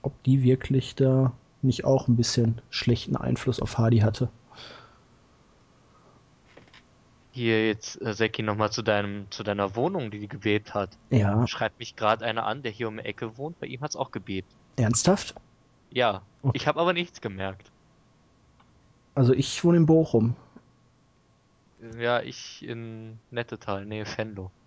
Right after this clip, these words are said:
Speaker 1: Ja.
Speaker 2: Also nicht ganz so weit.
Speaker 1: Ja, das könnte ja sein.
Speaker 2: Ja.
Speaker 1: Seltsam.
Speaker 2: Also hier steht noch alles.
Speaker 1: Ja, hier steht auch noch alles, aber <laughs> es hatte mich irritiert.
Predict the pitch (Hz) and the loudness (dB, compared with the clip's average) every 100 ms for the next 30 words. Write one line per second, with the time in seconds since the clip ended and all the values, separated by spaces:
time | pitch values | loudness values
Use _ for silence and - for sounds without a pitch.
0 | _ - 127 120 117 117 113 113 113 110 | _ -4 0 2 0 -4 -2 -2 0 -2
1 | 98 92 98 _ _ - 143 123 113 113 | -2 -4 -6 _ _ 2 6 6 4 2
2 | 147 - - 139 151 151 147 127 110 104 | 0 -2 -2 -4 0 2 2 2 0 -2
3 | - _ _ _ _ _ _ _ _ _ | -6 _ _ _ _ _ _ _ _ _
4 | - - _ - 110 101 - 113 117 - | -20 -20 _ -8 -4 -4 -4 -6 -6 -12
5 | _ - - - - - - - - - | _ -14 -12 -12 -10 -10 -10 -10 -10 -12
6 | - _ _ _ _ _ _ _ _ _ | -18 _ _ _ _ _ _ _ _ _
7 | - 107 101 104 110 101 - - - - | -20 -18 -16 -12 -10 -12 -14 -18 -20 -20
8 | _ _ - 147 127 120 - 127 120 147 | _ _ 2 6 8 6 6 4 4 2
9 | - 113 117 113 113 127 117 117 - 196 | 0 -4 -2 -2 -2 -4 -4 -4 -4 -6
10 | - - - - - - - _ _ _ | -2 0 0 -2 -8 -14 -20 _ _ _
11 | _ _ - - _ _ _ _ - - | _ _ -8 -8 _ _ _ _ -6 0
12 | 143 160 156 170 151 143 139 117 - | 2 4 4 4 4 4 2 0 -2